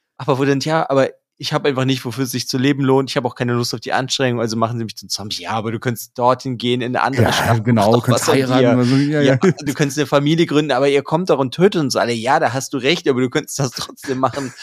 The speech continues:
Speaker 2: <laughs>
Speaker 1: anstatt dich jetzt hier zu
Speaker 2: Theoretisch.
Speaker 1: opfern.“ Und
Speaker 2: <laughs> Ja.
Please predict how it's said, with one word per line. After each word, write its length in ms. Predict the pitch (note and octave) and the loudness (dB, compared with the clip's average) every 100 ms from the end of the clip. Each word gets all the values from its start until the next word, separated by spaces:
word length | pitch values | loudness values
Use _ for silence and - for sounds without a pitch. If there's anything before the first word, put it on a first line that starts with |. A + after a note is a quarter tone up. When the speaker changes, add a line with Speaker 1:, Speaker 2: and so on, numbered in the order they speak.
| - | -14
Speaker 2:
<laughs> 220 | A#2 - | -14 -10
Speaker 1:
anstatt 380 | E3 - C#3+ B3 | -8 -2 0 2
dich 140 | - D#3+ | 0 2
jetzt 200 | C#3+ E3+ | 4 4
hier 100 | - | 2
zu 160 | A#2+ | 0
Speaker 2:
Theoretisch. 60 | - | 0
Speaker 1:
opfern.“ 560 | C3 A2+ B2+ D3 F3 D3 | -2 0 0 2 0 -2
Und 360 | D#3+ D3+ - - - E3+ - | 0 -2 -2 -6 -2 -2 0
Speaker 2:
<laughs> 1080 | F#3+ - A3 A3+ - _ F#3 - - - A#2 | -2 -2 -6 -10 -14 _ -16 -16 -16 -14 -4
Ja. 240 | B2+ B2+ | -2 -2